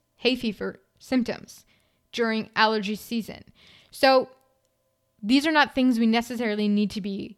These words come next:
terrified of. We just need to move forward with caution because we don't know how, if you, especially if you've never used essential oils before,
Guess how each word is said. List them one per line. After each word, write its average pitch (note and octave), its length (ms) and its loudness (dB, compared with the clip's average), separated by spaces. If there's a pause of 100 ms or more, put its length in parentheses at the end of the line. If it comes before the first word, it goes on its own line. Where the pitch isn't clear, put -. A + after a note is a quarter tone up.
(120)
terrified A3 580 0
of. D#3+ 260 -6 (120)
We C#4 120 -2
just - 300 -4
need C#4 200 -2
to A3+ 280 -2
move G#3+ 220 0
forward G3+ 420 -4
with - 160 -12
caution G3+ 640 0
because G3+ 640 -6 (480)
we A3 100 0
don't A3 180 0
know G3+ 380 -2 (200)
how, A3 260 2
if G3+ 160 -6
you, F#3 60 -16
especially C#4+ 440 -4
if A#3 100 -10
you've F#3+ 200 -10
never G3 200 -6
used F#3 220 -8
essential F#3+ 380 -12
oils G#3 160 -10
before, - 440 -12